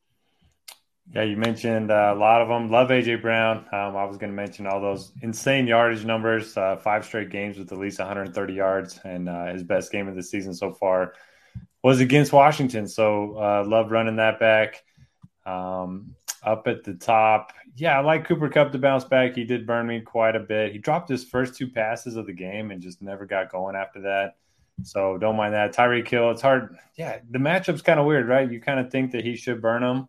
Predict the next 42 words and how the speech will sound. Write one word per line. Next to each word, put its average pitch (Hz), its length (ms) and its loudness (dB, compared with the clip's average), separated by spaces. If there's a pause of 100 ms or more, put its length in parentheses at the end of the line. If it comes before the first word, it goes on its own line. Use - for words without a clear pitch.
but, 104 360 -2
um, 98 360 -8
to - 100 -18
Bobby's 107 400 0
point, 117 460 -4
it's - 100 -20
kinda 107 200 -4
been 107 180 -2
a, 101 340 -6
a 104 100 -8
Waddle 101 360 -2
matchup 107 460 -6
in 104 60 -12
the 95 80 -10
past. 101 520 -4 (760)
Uh, 85 320 -12
some 107 180 -10
positive 127 440 0
regression 113 680 0 (240)
touchdown-wise 107 800 0
coming 110 340 -6 (120)
for 101 340 -2
Zay 92 220 -8
Flowers. 110 640 2
He's 101 200 -8
top 113 260 -2
ten 113 200 -2
in 110 80 -2
the 104 80 -6
league 104 320 -4
in 92 100 -10
red 101 200 -4
zone 107 180 -2
targets, 110 420 0
only 104 180 -4
has 98 140 -4
one 98 220 -8
touchdown 98 440 -8
so 90 200 -12
far 95 220 -4
this 90 200 -14
season. 101 460 -4